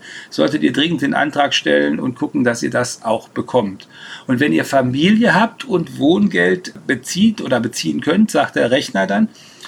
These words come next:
dann solltet ihr auch gleich eine Kinderzulage beantragen. Die gibt's nämlich auch und auch das ist ja Geld, was ihr vom Vater Staat bekommt und was ihr nicht zurückzahlen müsst.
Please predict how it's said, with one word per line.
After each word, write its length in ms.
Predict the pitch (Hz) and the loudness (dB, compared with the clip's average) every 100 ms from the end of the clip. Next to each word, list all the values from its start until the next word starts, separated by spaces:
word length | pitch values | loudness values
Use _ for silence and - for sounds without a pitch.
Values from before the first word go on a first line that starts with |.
| - - | -12 -2
dann 160 | 143 | 0
solltet 280 | 139 175 185 | 2 0 0
ihr 140 | 180 | 0
auch 120 | 135 - | -2 0
gleich 280 | 151 156 | -2 0
eine 100 | 180 | -2
Kinderzulage 1000 | 143 196 226 165 - 156 143 127 120 127 | 2 4 6 4 0 0 2 4 4 2
beantragen. 480 | 120 117 123 120 120 | 0 0 0 -2 -2
Die 100 | 123 | -2
gibt's 320 | 127 - - | -2 -4 -2
nämlich 300 | 143 135 123 | 0 2 0
auch 300 | - 143 196 | 0 2 0
und 140 | - 147 | -2 -2
auch 180 | - - | -2 0
das 200 | 156 208 | -2 -2
ist 180 | 180 - | -4 -2
ja 120 | 143 | 0
Geld, 340 | 123 127 160 | 2 0 0
was 160 | 156 135 | -2 -2
ihr 100 | 147 | -2
vom 180 | 131 131 | -2 -2
Vater 260 | 135 135 | -2 -2
Staat 340 | 120 107 131 139 | -2 0 0 -2
bekommt 300 | 170 170 202 | -4 -4 -2
und 60 | |
was 140 | 139 185 | -4 -2
ihr 100 | 185 | 2
nicht 500 | 185 247 - - - | 4 2 0 -10 -4
zurückzahlen 720 | 160 135 - - 98 104 107 | 0 0 0 -2 -2 -4 -2
müsst. 300 | 110 101 - | -2 -2 -6